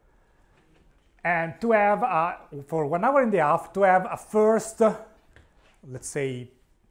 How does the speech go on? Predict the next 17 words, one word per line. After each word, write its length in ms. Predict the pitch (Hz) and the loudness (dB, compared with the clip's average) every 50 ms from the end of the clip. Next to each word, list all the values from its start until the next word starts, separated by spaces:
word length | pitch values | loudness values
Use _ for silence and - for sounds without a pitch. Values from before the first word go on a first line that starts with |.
| _ _ | _ _
exercise 920 | 139 123 127 139 147 - - - - 170 180 202 220 226 226 226 - - _ _ _ - | -16 -14 -12 -12 -14 -14 -14 -8 -4 -4 -2 -2 -4 -6 -8 -10 -14 -20 _ _ _ -10
about 380 | 127 135 143 143 - - _ | -6 -6 -6 -6 -8 -12 _
Python, 460 | - 165 190 233 226 - 269 302 302 - - - _ _ _ _ _ _ _ | -2 0 0 0 0 -2 -2 -4 -4 -6 -20 -20 _ _ _ _ _ _ _
about 300 | 135 131 147 151 147 - | -6 -4 -4 -4 -4 -6
what 240 | 135 127 147 160 - | -10 -10 -10 -10 -8
we 100 | 147 139 | -10 -12
see 220 | 123 - - 151 143 | -12 -12 -12 -14 -14
today 460 | - - 139 120 131 127 135 170 220 | -12 -14 -12 -10 -8 -8 -6 -8 -8
about 260 | 196 185 180 185 - | -8 -10 -12 -8 -6
Python, 320 | 185 185 196 190 226 220 | -4 -4 -4 -6 -10 -14
so 240 | - - 147 123 - _ _ | -12 -12 -14 -14 -14 _ _
nothing 440 | 131 131 131 - - - 139 139 135 | -12 -12 -12 -12 -12 -14 -14 -12 -12
really 400 | 127 123 123 123 123 123 123 120 - _ _ _ - - | -12 -10 -10 -10 -10 -10 -12 -14 -16 _ _ _ -20 -12
particularly 360 | - 120 - 147 139 131 120 - | -12 -12 -10 -10 -12 -12 -12 -8
complex, 600 | - 147 - 233 226 269 285 269 - - - - _ _ _ _ _ _ _ _ _ _ _ _ _ | -6 -6 -6 -6 -6 -10 -12 -12 -12 -16 -20 -20 _ _ _ _ _ _ _ _ _ _ _ _ _
and, 380 | 190 190 214 214 214 202 190 | 0 2 2 2 0 0 0
uh, 100 | 208 214 | 0 -2